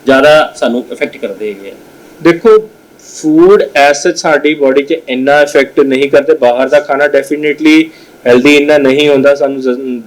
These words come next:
Speaker 2: ਬਿਮਾਰੀ ਜ਼ਿਆਦਾ ਜਲਦੀ ਹੋ ਜਾਂਦੀ ਹੈ। ਪਰ ਜਿਹੜਾ, ਮਤਲਬ, as such ਕੋਈ ਐਲਰਜੀ ਵਗੈਰਾ ਦਾ ਖਾਣੇ ਨਾਲ ਇੰਨਾ ਕੋਈ ਮਤਲਬ ਨਹੀਂ ਹੈ। ਇਹ ਜ਼ਰੂਰ ਹੈ ਕਿ ਆਪਾਂ ਜੇ ਸਾਫ਼ ਅੱਛਾ ਖਾਣਾ ਖਾਵਾਂਗੇ, ਘਰ ਦਾ ਖਾਣਾ ਖਾਵਾਂਗੇ,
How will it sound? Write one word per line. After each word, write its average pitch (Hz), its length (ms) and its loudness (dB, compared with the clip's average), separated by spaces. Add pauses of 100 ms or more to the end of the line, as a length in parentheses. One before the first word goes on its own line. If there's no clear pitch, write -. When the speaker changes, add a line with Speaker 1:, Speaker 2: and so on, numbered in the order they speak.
(120)
Speaker 2:
ਬਿਮਾਰੀ 123 500 0
ਜ਼ਿਆਦਾ 127 260 2
ਜਲਦੀ 123 320 -2
ਹੋ 113 140 0
ਜਾਂਦੀ 110 320 -2
ਹੈ। 107 80 -8 (520)
ਪਰ 139 120 2
ਜਿਹੜਾ, 151 320 2
ਮਤਲਬ, 156 420 -2
as 135 320 0 (140)
such 156 120 0
ਕੋਈ 165 120 0
ਐਲਰਜੀ 127 440 -2
ਵਗੈਰਾ 143 340 2
ਦਾ 143 160 0
ਖਾਣੇ 131 340 -4
ਨਾਲ 131 300 -4
ਇੰਨਾ 131 200 -2
ਕੋਈ 135 140 -2
ਮਤਲਬ 117 440 -2
ਨਹੀਂ 107 340 -8
ਹੈ। 107 100 -12 (460)
ਇਹ 165 200 4
ਜ਼ਰੂਰ 170 340 0
ਹੈ 170 100 2
ਕਿ 175 160 -2
ਆਪਾਂ 170 240 -2
ਜੇ 170 120 0 (140)
ਸਾਫ਼ 143 420 0 (160)
ਅੱਛਾ 151 240 -2
ਖਾਣਾ 151 300 0
ਖਾਵਾਂਗੇ, 143 560 0
ਘਰ 139 220 2
ਦਾ 131 140 0
ਖਾਣਾ 139 280 0
ਖਾਵਾਂਗੇ, 127 520 0